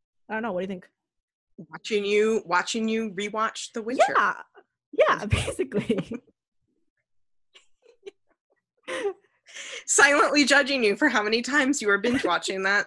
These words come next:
Speaker 2: that movie or, or binge watching that T V show.
Speaker 1: <laughs> Um,
Speaker 2: Just like, "Sorry, guys. Like, <laughs> I too find this disturbing," <laughs> you know?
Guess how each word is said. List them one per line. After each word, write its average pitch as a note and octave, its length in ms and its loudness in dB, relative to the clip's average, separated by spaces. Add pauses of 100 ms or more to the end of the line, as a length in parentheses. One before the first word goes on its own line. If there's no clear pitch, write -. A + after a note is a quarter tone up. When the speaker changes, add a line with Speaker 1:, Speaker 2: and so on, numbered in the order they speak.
Speaker 2:
that G#3 260 -2
movie A#3 360 -6
or, F3 100 2
or G#3 140 4
binge A3+ 240 -2
watching A3 220 0
that G3+ 120 0
T C#4 100 -6
V D4 140 0
show. D#3 380 -2
Speaker 1:
<laughs> - 1120 -14
Um, A3+ 520 -4 (920)
Speaker 2:
Just B3+ 140 -8
like, C4 160 0
"Sorry, C4+ 460 -2
guys. G#3 720 2
Like, G3+ 240 0 (420)
<laughs> - 380 -14
I E4 240 2
too D#4 340 2
find F3+ 360 0
this E3 280 -2 (460)
disturbing," - 800 0
<laughs> - 40 -20 (720)
you C4 60 -12
know? F3+ 280 -10